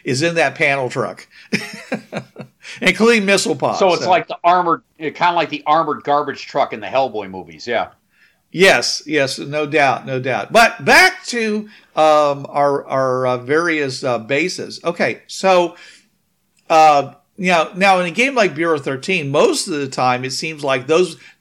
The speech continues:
Speaker 1: things, like those bolt holes, those bases or whatever, are already there. You're just inheriting them. As a matter of fact, a lot of times you're restoring them and updating them because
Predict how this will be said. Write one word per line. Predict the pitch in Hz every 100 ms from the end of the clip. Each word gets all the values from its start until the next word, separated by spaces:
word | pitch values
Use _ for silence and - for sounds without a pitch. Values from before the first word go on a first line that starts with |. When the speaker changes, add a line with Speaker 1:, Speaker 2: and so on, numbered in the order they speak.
| -
Speaker 1:
things, | 185 151
like | 143
those | 143 139
bolt | 127 156 175 160
holes, | 160 143 143 143 131
those | 117 110
bases | 139 147 156 160 127
or |
whatever, | 123 123 151 151 135 127 - -
are | 135
already | 180 226 208
there. | 160 165 190
You're | 156
just | 208 233 185
inheriting | 131 120 - 180 180 123 107
them. | 85 80 - - -
As | 139
a | 160
matter | 208 202
of | -
fact, | 180 160
a |
lot | 143 202
of | 294
times | 185 160 135
you're | 147
restoring | 127 - - 180 220 233 147
them | 120 113
and | 117 117
updating | 143 156 - 131 123
them | 120 117
because | 127 131 139 131 127